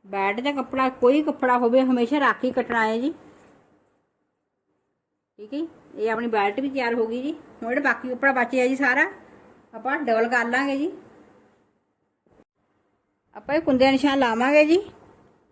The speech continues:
ਠੀਕ ਹੈ ਜੀ। ਚੌਂਤੀ ਇੰਚ ਪਰ ਲਾ ਲਏ ਕੁੰਦੇ ਦਾ ਨਿਸ਼ਾਨ, ਇੱਥੇ ਡੇਢ ਇੰਚ ਦਾ ਖਰਚਾ ਪਾ ਲੈਣਾ ਜੀ ਆਪਾਂ ਨੇ, ਠੀਕ ਹੈ ਜੀ। ਕਿਉਂਕਿ ਉੱਧਰ ਦੂਜੇ ਪਾਸੇ ਪੱਲਿਆਂ ਦੀ ਮੂਹਰੀ ਪੂਰੀ ਹੈ ਜੀ,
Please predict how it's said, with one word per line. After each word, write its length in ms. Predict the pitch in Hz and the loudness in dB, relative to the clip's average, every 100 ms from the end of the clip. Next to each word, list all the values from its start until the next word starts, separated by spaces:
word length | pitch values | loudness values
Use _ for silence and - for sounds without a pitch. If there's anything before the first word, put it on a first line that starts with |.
| - | -18
ਠੀਕ 140 | 233 | -6
ਹੈ 80 | 285 | -4
ਜੀ। 120 | 381 392 - - _ _ _ _ _ _ _ _ _ _ _ _ _ _ _ | -4 -8 -20 -20 _ _ _ _ _ _ _ _ _ _ _ _ _ _ _
ਚੌਂਤੀ 380 | 240 226 214 285 | -10 -8 -4 -2
ਇੰਚ 140 | 277 269 | -2 0
ਪਰ 80 | 285 | 0
ਲਾ 180 | 254 240 | 0 0
ਲਏ 120 | 254 | 0
ਕੁੰਦੇ 260 | 262 247 | -2 0
ਦਾ 60 | 262 | 0
ਨਿਸ਼ਾਨ, 440 | 254 262 247 311 403 - - - _ - | 0 0 0 0 -2 -8 -20 -20 _ -12
ਇੱਥੇ 400 | 220 - 294 403 - - - - | -12 0 2 2 -2 -20 -20 -2
ਡੇਢ 280 | 202 226 269 | 4 6 8
ਇੰਚ 160 | 330 | 8
ਦਾ 60 | 311 | 6
ਖਰਚਾ 300 | 302 269 269 | 2 0 0
ਪਾ 160 | 269 247 | 0 2
ਲੈਣਾ 140 | 247 | 2
ਜੀ 120 | 247 | 2
ਆਪਾਂ 220 | 247 262 269 | 2 2 4
ਨੇ, 140 | 392 392 - _ _ _ _ _ _ _ _ _ | 2 2 -12 _ _ _ _ _ _ _ _ _
ਠੀਕ 160 | 208 208 | -8 0
ਹੈ 100 | 285 | 0
ਜੀ। 100 | 392 | 0
ਕਿਉਂਕਿ 720 | 403 - _ _ _ 226 233 | -4 -20 _ _ _ -6 2
ਉੱਧਰ 380 | 285 240 302 294 | 2 4 2 2
ਦੂਜੇ 280 | 233 214 247 | 0 2 2
ਪਾਸੇ 280 | 262 254 320 | 2 0 0
ਪੱਲਿਆਂ 320 | 302 247 247 | 2 2 4
ਦੀ 80 | 269 | 6
ਮੂਹਰੀ 280 | 254 254 311 | 6 6 4
ਪੂਰੀ 360 | 294 247 247 247 | 4 2 4 2
ਹੈ 80 | 254 | 4
ਜੀ, 200 | 330 | 2